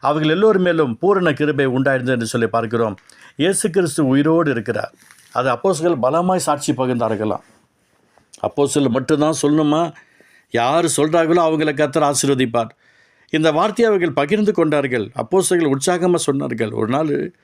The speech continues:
அப்போஸ்தலராகிய பேதுரு வந்து கேட்கிறார், "ஆண்டவரே, எல்லாத்தையும் விட்டுட்டு வந்தோமே, படவுல அவ்வளோ மீனையும் விட்டுட்டு வந்தோமே, எங்க குடும்பத்தெல்லாம் விட்டு வந்தோமே, எங்களுக்கு என்ன தருவீங்க?" "நூறு தனியாக தருவேன்." "ஆனா தரேன்னு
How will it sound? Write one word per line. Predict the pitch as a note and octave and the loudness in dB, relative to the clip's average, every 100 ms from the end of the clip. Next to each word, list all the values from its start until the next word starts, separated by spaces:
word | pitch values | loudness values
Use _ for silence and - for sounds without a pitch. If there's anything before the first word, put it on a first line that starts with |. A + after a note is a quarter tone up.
| _ - - - A#2 | _ -20 -20 -12 -4
அப்போஸ்தலராகிய | D3 D3 C3+ B2+ B2 B2 A#2+ A2 | -2 0 0 0 -2 -2 -4 -2
பேதுரு | D3 D#3 C#3+ | -2 0 0
வந்து | C3 C#3 | 0 -2
கேட்கிறார், | C#3 A#2+ - A#2 G#2+ - | -4 -4 -2 -4 -4 -6
"ஆண்டவரே, | A#2 B2+ B2 D3 F#3 _ _ _ _ _ _ | -4 -2 0 -2 -6 _ _ _ _ _ _
எல்லாத்தையும் | A2 A#2 C3+ | -2 -2 0
விட்டுட்டு | D3+ D3 D3+ C#3 | -2 -2 0 0
வந்தோமே, | C#3+ C3+ C#3 C#3+ C3+ _ _ _ _ _ _ _ _ _ - A2 | 2 0 0 -4 -10 _ _ _ _ _ _ _ _ _ -6 -2
படவுல | C3 C#3+ C#3 A#2+ - _ _ _ | 0 0 0 -4 -10 _ _ _
அவ்வளோ | A2+ B2 C#3+ | -2 0 2
மீனையும் | C#3 D#3 D#3 | 2 2 0
விட்டுட்டு | C#3+ C#3 D3 | -2 0 2
வந்தோமே, | C#3+ C#3+ C#3+ C#3+ _ _ _ _ - | 2 0 -2 -8 _ _ _ _ -8
எங்க | A#2 G#2 | -6 -4
குடும்பத்தெல்லாம் | C3 D3 C#3 D3+ | -2 -2 0 0
விட்டு | D3 C3+ D3 | 0 0 0
வந்தோமே, | C#3+ C#3 | 2 0
எங்களுக்கு | B2 | 0
என்ன | A2+ C3 | 0 0
தருவீங்க?" | C#3+ D3 C#3+ C#3 C3 B2 _ _ - _ | 0 0 0 0 -2 -6 _ _ -20 _
"நூறு | A#2+ C3 | -2 0
தனியாக | C3+ C3+ C3 | 0 -2 -2
தருவேன்." | A2+ A2 G#2 G#2 - _ _ | -4 -4 -6 -10 -18 _ _
"ஆனா | C3 F3+ A3 - | -4 0 0 0
தரேன்னு | D3+ A#3 | 0 0